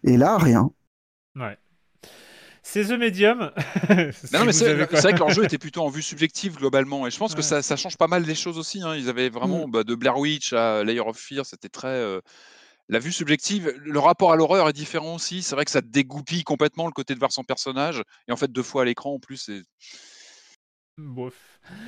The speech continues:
Speaker 2: Euh, <laughs> donc voilà, bah, c'est pour, euh, pour ceux, pour ceux qui sont
Speaker 1: Bof.
Speaker 2: <laughs> C'est un bof.
Speaker 4: Ça aurait pu être
Speaker 2: Euh,
Speaker 4: super.
Speaker 2: <laughs> c'est
Speaker 4: Voilà.
Speaker 2: donc, ça aurait pu être super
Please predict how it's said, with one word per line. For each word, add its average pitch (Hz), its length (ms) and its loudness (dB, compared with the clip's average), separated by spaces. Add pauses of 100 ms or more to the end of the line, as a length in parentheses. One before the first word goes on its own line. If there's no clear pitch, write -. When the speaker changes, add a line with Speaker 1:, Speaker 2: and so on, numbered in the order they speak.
(240)
Speaker 2:
Euh, 185 420 10 (140)
<laughs> 185 120 2
donc 214 140 4
voilà, 165 240 4
bah, 175 140 0
c'est 175 340 4
pour, 175 220 0
euh, 160 120 2 (380)
pour - 140 6
ceux, 202 180 4
pour 180 120 8
ceux 156 120 10
qui 156 120 10
sont 156 100 8
Speaker 1:
Bof. - 360 2 (340)
Speaker 2:
<laughs> 196 220 6
C'est 175 240 2
un 151 140 0 (100)
bof. 175 360 0 (360)
Speaker 4:
Ça 269 140 4
aurait 240 100 6
pu - 120 4
être 277 80 8
Speaker 2:
Euh, 175 520 8
Speaker 4:
super. 226 220 4
Speaker 2:
<laughs> 208 100 0
c'est - 340 -2
Speaker 4:
Voilà. 156 200 4
Speaker 2:
donc, 180 220 -2 (680)
ça 165 180 -4
aurait 151 220 4
pu 262 120 -4
être 247 120 -2
super 139 640 -4